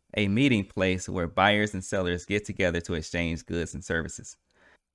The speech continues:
Most people are familiar with markets where you would go to, you know, like a store to purchase your food and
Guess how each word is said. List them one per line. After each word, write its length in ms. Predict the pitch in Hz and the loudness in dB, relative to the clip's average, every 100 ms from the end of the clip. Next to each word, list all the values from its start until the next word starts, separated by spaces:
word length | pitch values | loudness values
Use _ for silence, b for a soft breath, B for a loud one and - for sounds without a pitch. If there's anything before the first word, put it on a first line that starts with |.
| _ - | _ 0
Most 260 | 110 127 - | 4 4 4
people 320 | 131 131 113 | 2 4 4
are 80 | 104 | 4
familiar 500 | - 104 110 107 104 | 2 0 2 2 2
with 300 | 98 98 - | 2 0 0
markets 480 | 98 95 101 73 - | 0 0 0 -2 -6
where 260 | 92 95 95 | -2 0 2
you 200 | 95 98 | 2 0
would 100 | 85 | 0
go 160 | 98 92 | 2 0
to, 480 | - 95 87 87 85 | 0 0 0 -4 -6
you 100 | 104 | -4
know, 180 | 95 87 | -2 0
like 180 | 82 78 | 0 -2
a 80 | 82 | -6
store 420 | - 107 101 95 | -2 2 4 2
to 120 | 92 | 0
purchase 400 | 90 98 98 95 | -4 -2 0 -2
your 380 | 92 87 85 85 _ _ | 0 0 0 -4 _ _
food 420 | - 117 113 101 | -4 0 0 0
and 240 | 85 78 | -2 -4